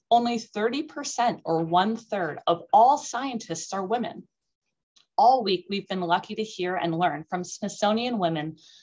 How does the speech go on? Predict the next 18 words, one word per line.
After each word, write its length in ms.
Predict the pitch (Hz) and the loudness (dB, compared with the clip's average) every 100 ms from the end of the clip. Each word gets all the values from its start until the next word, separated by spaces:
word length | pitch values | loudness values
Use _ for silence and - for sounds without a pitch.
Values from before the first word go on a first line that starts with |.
| _ | _
who 80 | 220 | -4
use 240 | 208 202 | -2 -2
stem, 580 | - - 202 143 190 214 - | -4 0 0 0 -4 -8 0
or 280 | 180 165 165 | 0 0 -4
science, 580 | - 190 185 208 220 | -6 -2 -2 -2 -6
technology, 800 | - 269 254 180 175 170 190 180 - | -8 -10 -2 2 2 0 -4 -6 -6
engineering, 560 | 180 175 190 190 190 190 | -6 -4 -4 -4 -4 -4
and 160 | 180 | -4
math, 400 | 214 247 214 - _ _ _ _ | -2 -2 -2 -6 _ _ _ _
to 100 | 226 | -10
track 380 | - 226 233 - | 0 2 2 0
animals 440 | 208 208 208 214 | 2 4 2 0
across 460 | - - 147 - - | -6 -4 -4 -4 -4
land, 460 | 196 214 233 269 320 | -2 0 -2 -6 -10
sea, 500 | - - 220 208 202 - | -12 -8 -4 -4 -4 -4
and 120 | 180 | -4
sky 540 | 170 - - 185 185 170 | -4 -6 0 2 2 0
ecosystems. 920 | 165 156 135 - 180 - - 208 - | -6 -6 -10 -10 -12 -8 -8 -8 -10